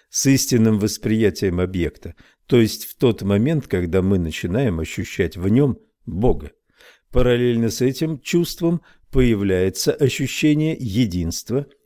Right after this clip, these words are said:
законченности, связанное с единством мира, который весь воплощается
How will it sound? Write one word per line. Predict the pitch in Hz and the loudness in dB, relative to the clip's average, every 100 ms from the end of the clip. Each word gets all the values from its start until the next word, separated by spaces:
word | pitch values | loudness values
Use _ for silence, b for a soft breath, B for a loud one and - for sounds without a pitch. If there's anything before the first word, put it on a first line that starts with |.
| _ - | _ -6
законченности, | 101 123 - 107 92 82 107 101 117 - | 0 2 2 0 0 0 -4 -4 -6 -8
связанное | 123 - 113 123 117 120 120 | -8 0 2 2 2 2 0
с | - | -2
единством | 117 113 117 117 113 113 | -4 0 -2 -2 -2 2
мира, | 113 113 120 117 B B B B | 4 4 2 -2 B B B B
который | 131 113 123 117 | 0 4 4 4
весь | 107 113 - | 2 0 2
воплощается | 113 107 113 104 - 104 101 - 110 | 0 0 0 0 2 4 4 2 -2